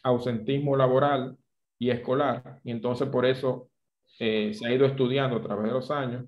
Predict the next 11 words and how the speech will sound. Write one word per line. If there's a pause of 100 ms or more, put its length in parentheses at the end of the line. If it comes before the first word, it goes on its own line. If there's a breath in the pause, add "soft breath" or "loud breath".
(500)
maneras
de
cómo (120)
mejorar,
eh, (100)
la
calidad
de
vida
del
paciente.